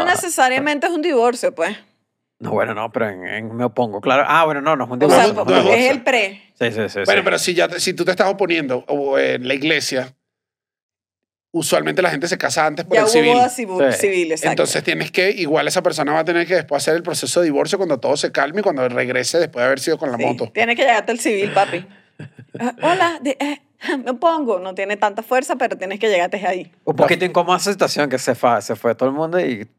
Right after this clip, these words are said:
Speaker 1: llamando y que, "Mira, mi amor, eh, ¿nosotros nos divorciamos o cómo es la cosa?"
Speaker 3: <laughs> A-,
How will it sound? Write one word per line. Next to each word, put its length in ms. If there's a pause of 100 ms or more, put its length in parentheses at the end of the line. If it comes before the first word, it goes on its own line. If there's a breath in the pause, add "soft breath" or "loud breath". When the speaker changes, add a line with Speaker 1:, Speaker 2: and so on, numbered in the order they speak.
(120)
Speaker 1:
llamando 400
y 40
que, 120
"Mira, 160
mi 80
amor, 260
eh, 380 (1120)
¿nosotros 180
nos 60
divorciamos 480
o 80
cómo 140
es 40
la 80
cosa?" 220
Speaker 3:
<laughs> 840
A-, 140